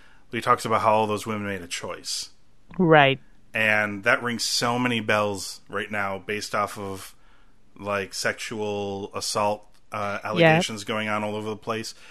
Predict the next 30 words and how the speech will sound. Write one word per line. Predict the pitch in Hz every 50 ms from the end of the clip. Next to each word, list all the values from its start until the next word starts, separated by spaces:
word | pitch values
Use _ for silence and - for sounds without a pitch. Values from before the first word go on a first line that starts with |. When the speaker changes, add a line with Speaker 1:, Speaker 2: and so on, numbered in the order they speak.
| - - - - -
Speaker 1:
And | - 123 120 117 113 110 107 107 104 104 - - - - - - - 131
in | 127 120 117
many | 127 135 170 160 131
cases, | - - 120 110 104 - - 101 98 98 110 - - - - - - - -
if | 113 - 123
you | 123
think | - 147 135 147
about | 131 123 123 120
it | 117 110
just | 98 113 135 147 - - 165
on | 156 151
the | 151 143
surface, | - - 160 156 139 - - 101 85 - - - - - - - - - - - - - - - - - - - - - - - -
you | 117 110
know, | 107 104 101 95
how | - 123 123
many | 123 135 139 135 131 127 - - - - - - - -
of | - 123 120 117
those | 120 113 -
cases, | - - 131 120 113 - - 120 113 110 107 104 101 104 131 - - - - - - - - -
not | - 156 185 202 185
all | 147 127 110
of | 101 90
them, | 101 98 110 110
obviously, | 117 113 95 101 92 - - 101
but | 87 104 98
there | - 131 135 127
are | 113
many | 113 120 127 131 120
cases | 110 - - 127 127 120 - - 98 95 92 - -